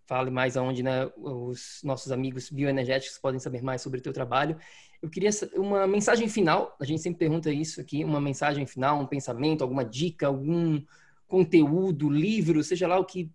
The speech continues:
vem na tua cabeça agora que tu queria, que tu queira compartilhar com a gente, que tu acha que vai ser, é, positivo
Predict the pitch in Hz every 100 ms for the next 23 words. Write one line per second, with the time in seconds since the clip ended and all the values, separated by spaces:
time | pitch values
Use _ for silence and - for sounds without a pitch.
0 | _ - 131 180 190 - 175 151 _ -
1 | 147 139 160 - 139 151 156 - - 147
2 | 151 156 _ - 151 - 170 165 170 160
3 | - 147 151 - 127 143 - - 147 151
4 | - 135 - 151 156 _ - _ - 135
5 | 131 131 127 120 156 135 - 175 175